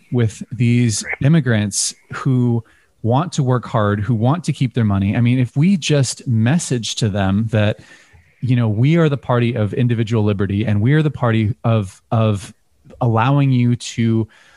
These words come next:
pursue the American dream, and it's the Democrats who are trying to tax every nickel that you, that you earn and who are go-, making you jump through all these hoops. Like, there's a hu-, tremendous opportunity here to grow the Republican Party,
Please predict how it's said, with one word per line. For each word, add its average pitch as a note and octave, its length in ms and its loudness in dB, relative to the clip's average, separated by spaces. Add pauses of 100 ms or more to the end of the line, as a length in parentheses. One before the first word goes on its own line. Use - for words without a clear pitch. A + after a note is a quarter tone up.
(180)
pursue D#3+ 460 0
the C#3 120 2
American C3 440 2
dream, A#2+ 480 2
and A#2 120 0
it's A2+ 200 -2
the G2+ 100 -6
Democrats A#2+ 640 0
who A#2+ 100 -2
are A2+ 60 0
trying A#2 240 -2
to G#2 80 -4
tax D3 440 -2
every C3+ 200 0
nickel B2 400 0
that A#2+ 100 -2
you, A2+ 200 0 (220)
that B2+ 180 -2
you A2 420 0 (120)
earn C3 440 0 (480)
and A#2 220 2
who B2+ 80 0
are A#2+ 100 2
go-, C3+ 140 -2
making C3 320 0
you A2+ 80 0
jump C3+ 240 -4
through B2+ 100 -2
all A#2 60 0
these A2 160 -4
hoops. - 280 -6
Like, C3+ 200 -2 (540)
there's F#3 180 -2
a - 20 0
hu-, D3+ 200 -4
tremendous F#3 460 0
opportunity C#3+ 600 -2
here G2+ 360 -2 (100)
to B2 440 0
grow A#2+ 320 0
the C#3 80 0
Republican A#2+ 480 0
Party, A#2 400 -2